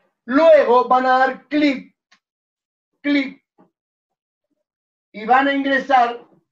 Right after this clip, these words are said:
a inicio. Cuando vayan a eso va a estar en Socrative. Ah, no, una vez que ustedes ingresan a Socrative, le va a aparecer en el lado derecho iniciar sesión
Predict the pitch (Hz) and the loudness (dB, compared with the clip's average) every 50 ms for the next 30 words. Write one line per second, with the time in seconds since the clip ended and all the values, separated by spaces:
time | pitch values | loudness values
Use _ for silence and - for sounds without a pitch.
0 | _ _ _ _ _ _ _ _ _ _ _ _ _ _ _ _ _ - 185 190 | _ _ _ _ _ _ _ _ _ _ _ _ _ _ _ _ _ -4 -2 0
1 | 196 190 190 208 226 262 302 302 - - - 165 131 113 - _ _ _ _ _ | 0 0 -2 -2 -2 -2 -2 -2 -2 -4 -8 -12 -12 -14 -16 _ _ _ _ _
2 | _ _ _ _ _ _ _ _ 180 202 196 196 208 214 262 285 302 320 311 294 | _ _ _ _ _ _ _ _ -2 -2 -2 0 0 0 2 2 2 4 2 2
3 | 285 285 285 285 285 294 294 285 254 240 - - 254 240 254 254 240 - _ - | 2 2 0 0 0 -2 -2 0 -2 -4 -4 -2 -2 -2 -2 -4 -8 -14 _ -20
4 | _ _ _ _ _ _ _ _ _ _ _ - 185 185 - 196 185 - 196 190 | _ _ _ _ _ _ _ _ _ _ _ -12 -12 -10 -8 -10 -6 -4 -4 -4
5 | 190 190 277 269 254 240 233 254 - - - - - 214 240 240 220 - - - | -4 -4 -6 -6 -4 -2 -2 -2 -2 -4 -4 -4 -4 -2 -2 -2 -2 -4 -4 -8
6 | - 240 277 285 285 302 294 - 285 247 - - 277 269 269 254 196 - _ - | -8 -4 0 0 0 0 -2 -4 -12 -10 -6 -4 -2 -2 -2 -4 -6 -10 _ -12
7 | 190 202 214 233 247 - 277 262 254 254 220 220 254 254 262 262 262 - 269 254 | -10 -6 -4 -4 -4 -4 -4 -6 -6 -6 -6 -6 -6 -4 -4 -4 -4 -6 -10 -10
8 | 247 247 254 254 254 - _ _ _ _ _ _ _ - - 185 196 208 233 226 | -6 -4 -4 -4 -4 -8 _ _ _ _ _ _ _ -10 -6 -2 -2 -2 0 0
9 | 254 247 240 226 214 202 226 240 240 233 233 175 180 180 185 185 226 247 262 269 | -2 -2 -2 -2 -4 -4 -4 -6 -6 -6 -6 -6 -6 -6 -4 0 0 2 4 4
10 | 262 262 262 262 254 254 226 - - - 226 254 262 - - _ _ _ _ _ | 4 4 4 4 4 2 0 -2 -4 -4 -2 -2 -4 -4 -8 _ _ _ _ _
11 | _ _ _ _ _ _ _ _ _ _ 190 202 208 202 202 190 - - 262 254 | _ _ _ _ _ _ _ _ _ _ -12 -10 -8 -6 -8 -8 -6 -2 -2 -2
12 | 240 - - 214 190 190 - 269 277 285 285 277 277 - | -2 -2 -6 -8 -8 -8 -4 -2 0 0 -2 -2 -6 -14